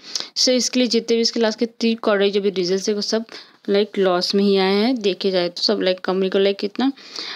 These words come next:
अ, जू-, अ, जून में कितना, ज़ीरो, माइनस ज़ीरो पॉइंट फिफ्टी नाइन करोड़ का लॉस हुआ था September में ज़ीरो पॉइंट फिफ्टी फाइव परसेंट का, फ़िफ़्टी फ़ाइव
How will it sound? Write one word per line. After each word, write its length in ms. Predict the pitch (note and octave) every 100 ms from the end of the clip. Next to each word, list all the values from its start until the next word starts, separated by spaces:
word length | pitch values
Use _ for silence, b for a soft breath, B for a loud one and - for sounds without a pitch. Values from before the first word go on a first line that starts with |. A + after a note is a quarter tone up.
| B -
अ, 340 | F#3 F#3 F#3
जू-, 460 | F3+ F3 G#3+ G#3 G3+
अ, 200 | - F#3+
जून 300 | F#3 G#3+ G#3+
में 120 | G#3+
कितना, 280 | A3 A#3+ A#3
ज़ीरो, 400 | G3+ G3 G3 G3
माइनस 340 | F#3+ F#3+ G3+
ज़ीरो 220 | G3 F#3+
पॉइंट 160 | G3 G3+
फिफ्टी 220 | F#3 G#3
नाइन 200 | G3 F#3+
करोड़ 300 | F#3+ F#3+ F#3
का 120 | F#3
लॉस 320 | F3+ F3 F#3
हुआ 160 | F#3+ F#3
था 260 | A3 C#4 A#3
September 440 | G3 F#3+ F#3 F#3
में 200 | G3 G3
ज़ीरो 320 | F#3+ G3 F3+
पॉइंट 260 | F#3 F#3+ F#3
फिफ्टी 240 | F3+ G3+
फाइव 200 | F#3+ F#3
परसेंट 320 | F3+ F#3 F#3
का, 160 | F3+ B3 B B B B -
फ़िफ़्टी 240 | A3+ -
फ़ाइव 220 | A3 G3+